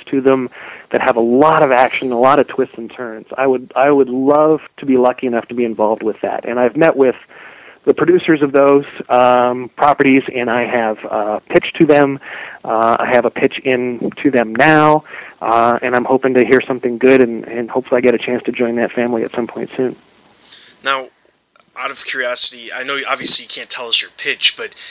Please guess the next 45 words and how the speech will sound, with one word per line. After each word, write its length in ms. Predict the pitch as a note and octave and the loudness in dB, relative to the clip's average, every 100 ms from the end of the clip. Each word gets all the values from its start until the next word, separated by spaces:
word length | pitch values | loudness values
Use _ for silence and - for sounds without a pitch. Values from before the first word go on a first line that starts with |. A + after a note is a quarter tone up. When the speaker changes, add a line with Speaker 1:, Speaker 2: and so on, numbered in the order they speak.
| - C3+ | -16 -10
Speaker 2:
if 120 | C#3+ | -6
you 140 | D3+ | -2
had 300 | D#3 D#3 C3+ A#2 G2+ - _ _ _ - | 2 2 2 -2 _ -20 _ _ _ -4
the 160 | C#3 | 0
opportunity 500 | C3+ - - C#3 B2+ | 0 -2 -6 -4 -8
to 120 | B2 A2 | -6 -6
do 180 | A#2 | -6
any 320 | A#2 C3+ C#3 A#2+ | -6 -6 -8 -8
character 480 | - C3+ C3 - | 2 2 2 -4
you 160 | A#2 A#2 | -12 -12
wanted 320 | A#2+ A#2+ A2+ | -8 -6 -2
to, 320 | - A#2+ A#2 | -2 -2 -8
any 220 | - A#2+ A#2 | -12 -6 0
story 460 | - C#3 C3 B2 | 0 0 -10 -10
you 100 | A2+ | -12
wanted 280 | A2 G#2+ G#2 | -12 -12 -8
to, 140 | - G#2+ | -10 -10
what 240 | A2+ C3 | -16 -16
would 180 | C3 B2 | -8 -8
you 140 | A#2+ | -8
do? 240 | A2+ A#2 G2+ _ _ _ _ _ - - - - - _ - | -16 -20 -20 _ _ _ _ _ -20 -20 -20 -20 -20 _ 0
Speaker 1:
Well, 300 | G3+ G#3 G3+ | 2 4 2
I, 440 | - - G3 G3+ - - - D#3+ | 0 0 2 2 0 -8 -4 0
and 140 | D#3+ | 2
I've 180 | E3 - | 2 2
talked 200 | F3 F3+ | 0 2
about 220 | E3+ D3+ | 2 2
this 120 | C#3+ C#3 | 2 2
elsewhere, 500 | C#3 - - A#2 - | 0 0 -6 -4 0
I 160 | E3 | 2
have 140 | G3 E3+ | 2 4
a 60 | |
really 680 | B2 A2 A#2 C#3+ D#3 D3 B2 - | 2 0 -8 2 4 2 -2 -2
good 200 | C3+ C#3 | 2 4
idea. 380 | B2+ B2 C3 C3 | 4 2 2 4
This 160 | F#3+ | 4
isn't 220 | G#3+ E3+ | 4 2
for 100 | D3 | 2
animation, 480 | D3 B2+ C3 C3 A#2+ | 2 2 2 0 -2
this 160 | A#2 - | -6 -6
would 80 | A#2 | -6
be 80 | |
for 120 | A2+ A#2+ | -6 -8
the 60 | |
comics. 380 | - A2+ A#2+ | -6 -4 -4